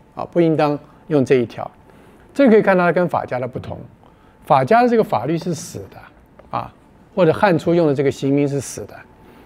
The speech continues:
打到父亲就是枭首啊。那所-，所以说以前怎么那么重啊？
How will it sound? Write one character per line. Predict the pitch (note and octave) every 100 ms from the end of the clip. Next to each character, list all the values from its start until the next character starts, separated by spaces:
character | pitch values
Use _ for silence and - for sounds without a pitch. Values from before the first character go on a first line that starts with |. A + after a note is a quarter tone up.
| -
打 | D3+ C3+
到 | F#3+
父 | G3
亲 | E3+ F3+
就 | F3
是 | D#3
枭 | - D#3+ D#3
首 | - - _ _ _ _ _
啊。 | A2+ A2 - _ _ _ _
那 | G3+ G3+ F3+
所-， | E3+ A3+ G3+
所 | - G#3+
以 |
说 | F3 G3
以 |
前 | D3 D#3
怎 | C3+
么 | B2+
那 |
么 | E3
重 | C#3+ A3
啊？ | D3+